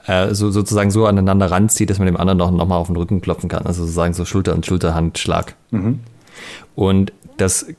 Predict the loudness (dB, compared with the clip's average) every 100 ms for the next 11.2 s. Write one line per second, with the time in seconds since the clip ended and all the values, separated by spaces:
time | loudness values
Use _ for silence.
0 | -6 -6 -2 0 2 2 2 2 0 2
1 | 2 2 0 0 0 0 0 0 -2 0
2 | 0 0 2 0 0 -2 -2 -2 -2 -2
3 | -2 0 2 2 0 0 -2 0 -2 -2
4 | -2 0 -4 -2 -2 0 2 2 2 2
5 | 0 0 2 2 0 -2 -2 -2 0 -2
6 | -2 -2 0 0 2 2 0 -14 -8 -4
7 | -2 0 0 2 2 2 0 0 -2 -2
8 | 0 0 0 0 0 2 2 0 0 0
9 | 0 0 -2 -2 -2 -2 -4 -4 -2 -2
10 | -4 -12 _ _ _ _ -20 -20 _ -8
11 | -4 -4